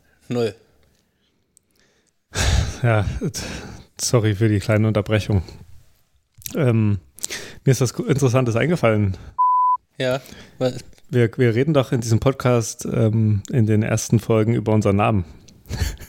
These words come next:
Speaker 2: Über den
Speaker 1: Wie der
Speaker 2: Podcast-Namen,
Speaker 1: Podcast
Speaker 2: den wir noch
Speaker 1: heißen soll.
Speaker 2: suchen.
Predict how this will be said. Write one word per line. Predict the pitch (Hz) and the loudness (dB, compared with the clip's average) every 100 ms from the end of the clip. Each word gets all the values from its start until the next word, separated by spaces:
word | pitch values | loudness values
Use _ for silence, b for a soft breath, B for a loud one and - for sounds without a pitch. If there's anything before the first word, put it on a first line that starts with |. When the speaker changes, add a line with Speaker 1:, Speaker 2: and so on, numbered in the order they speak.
| 147 B B B B - - | 0 B B B B -8 -2
Speaker 2:
Über | 110 | 2
den | 104 | 2
Speaker 1:
Wie | 104 127 | 2 2
der | 127 | 2
Speaker 2:
Podcast-Namen, | 113 110 107 104 | 4 4 2 2
Speaker 1:
Podcast | |
Speaker 2:
den | 110 | 2
wir | 104 | 4
noch | 101 | 2
Speaker 1:
heißen | 123 | 2
soll. | 127 | 0
Speaker 2:
suchen. | 104 | -2